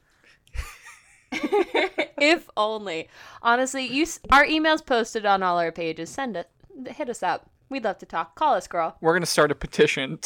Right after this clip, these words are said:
Speaker 2: to get
Speaker 1: <laughs>
Speaker 2: Jonathan Goldstein on this show.
Speaker 1: I do, actually, upon further Googling, he might be a separate person.
Speaker 2: Did you just say Googling?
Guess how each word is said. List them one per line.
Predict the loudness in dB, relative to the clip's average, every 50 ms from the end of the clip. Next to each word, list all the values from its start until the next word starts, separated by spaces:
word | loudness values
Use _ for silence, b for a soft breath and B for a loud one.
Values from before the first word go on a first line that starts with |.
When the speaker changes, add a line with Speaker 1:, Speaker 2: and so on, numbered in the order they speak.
| -4 -2
Speaker 2:
to | -2 -2
get | -2 0 2 2 4 6 6
Speaker 1:
<laughs> | 6
Speaker 2:
Jonathan | 6 4 2 0 -2 -2 0
Goldstein | 2 2 2 2 2 0 0 0 2 0 0 2 4
on | 4 4 4 4
this | 0 -2 -2
show. | -4 -6 -2 0 2 2 2 0 -2 -4 _ b b b
Speaker 1:
I | 2 2 2 2
do, | 0 0 -2 0 2
actually, | 2 2 2 0 -2 -8 -8 -6 -6 -4 -4 -4
upon | -6 -6 -8 -8 -8 -6 -4 -4 -2 -4 -6
further | -8 -8 -8 -6 -6 -6 -6
Googling, | -8 -8 -12 -12 -10 -10 -10 -10 -8 -10 -10 -12
he | -14 -12 -10 -10 -8
might | -8 -8 -8 -10 -10
be | -10 -8 -8
a | -8
separate | -6 -6 -6 -6 -8 -8 -10
person. | -10 -10 -10 -10 -12 -16 -18 -18 -18 -20 -20 _ _ _ _
Speaker 2:
Did | -14 -12
you |
just | -10 -8 -4 -2
say | -2 -2
Googling? | -2 -4 -4 -2 -2 -2 -2 -2 -4 -4 -6 -6